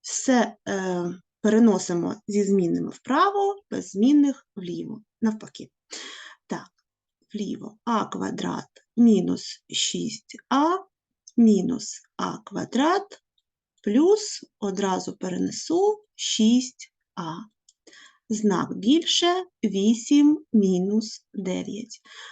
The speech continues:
А квадрати у нас скорочуються, шість а у нас скорочується.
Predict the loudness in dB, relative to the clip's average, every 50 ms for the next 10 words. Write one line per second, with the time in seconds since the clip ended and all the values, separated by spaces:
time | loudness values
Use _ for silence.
0 | -12 _ 0 0 2 2 4 4 4 4 4 2 2 0 0 0 -2 -2 0 -2
1 | -2 -4 -6 -8 -6 -2 2 2 4 4 2 0 0 -2 -2 -2 -2 -4 -4 -2
2 | -2 -2 -2 -4 _ _ _ _ _ _ _ _ _ _ _ -10 -6 -2 2 2
3 | 2 0 -2 -8 _ _ -10 -6 -6 -6 -6 -6 -4 -2 -2 -2 -2 -2 -4 -8
4 | -10 -12 -14 -16 _ _ _ _ _ _ _ _ _ _ _ _ -20 -10 -6 -4
5 | -4 -2 0 0 0 0 0 2 2 2 2 2 0 -2 -2 0 0 0 -2